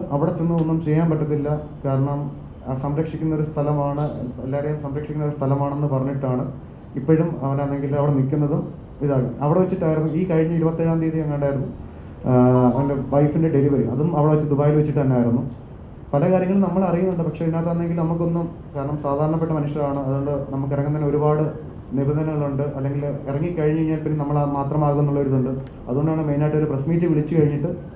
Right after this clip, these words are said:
ബാക്കിയുള്ള കാര്യങ്ങളിലേക്ക് ഇറങ്ങാമെന്ന് വിചാരിച്ചത്. കാരണം ഇത്, ആ, ഇനിയും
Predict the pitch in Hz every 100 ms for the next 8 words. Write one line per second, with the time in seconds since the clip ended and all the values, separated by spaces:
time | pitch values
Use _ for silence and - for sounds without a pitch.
0 | - - 143 156 156 147 147 147 147 151
1 | 156 165 - - 139 147 151 147 131 123
2 | 120 110 - - - - - - - -
3 | - - - 135 151 160 170 - 135 131
4 | 131 120 160 208 226